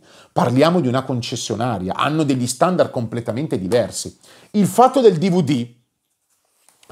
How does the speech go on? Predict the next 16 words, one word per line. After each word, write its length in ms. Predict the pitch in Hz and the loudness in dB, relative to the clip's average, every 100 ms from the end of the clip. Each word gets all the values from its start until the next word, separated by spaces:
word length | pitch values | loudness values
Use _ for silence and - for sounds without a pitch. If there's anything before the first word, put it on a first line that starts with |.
| - - - _ | -20 -20 -20 _
questa 320 | - 196 214 | 2 4 2
diciamo 320 | 185 175 156 | 0 -2 -2
che 80 | 143 | -2
non 100 | 139 | -4
c'è 140 | 127 165 | -4 -4
un 80 | |
problema 340 | 135 127 131 127 | -4 -4 -4 -4
di 80 | 117 | -6
sicurezza. 800 | - 120 123 120 104 - 104 90 _ _ _ - | -8 -6 0 0 0 -6 -10 -12 _ _ _ 6
Loro 300 | 208 233 262 | 8 8 6
se 160 | - | 0
ne 80 | 196 | 0
lavano 300 | 143 151 151 | 2 0 0
le 120 | 131 | 0
mani, 220 | 131 143 117 | 0 -2 -2
dicono: 440 | 113 113 110 | -4 -4 -6